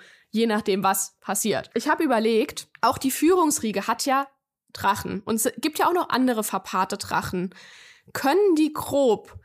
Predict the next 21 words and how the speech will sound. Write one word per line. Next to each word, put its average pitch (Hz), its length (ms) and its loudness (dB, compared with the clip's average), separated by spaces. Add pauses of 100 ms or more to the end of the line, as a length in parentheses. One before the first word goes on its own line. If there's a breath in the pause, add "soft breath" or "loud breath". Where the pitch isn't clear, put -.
(380)
die - 380 -4
Entfernung 262 520 0
abschätzen - 600 0
und 226 160 0
hat 294 100 0
das 330 140 0
vielleicht 262 320 -2
auch 311 180 2
noch 359 140 0
eine 247 100 0
Rolle 220 380 2
gespielt 196 680 -2 (480 soft breath)
in 254 160 4
der 240 140 2
Entscheidung, 214 640 0 (220)
Xaden 220 320 0
jetzt 214 240 0
dorthin 220 300 0
zu - 120 -4
schicken? 185 420 -4 (300 loud breath)
Also 233 300 0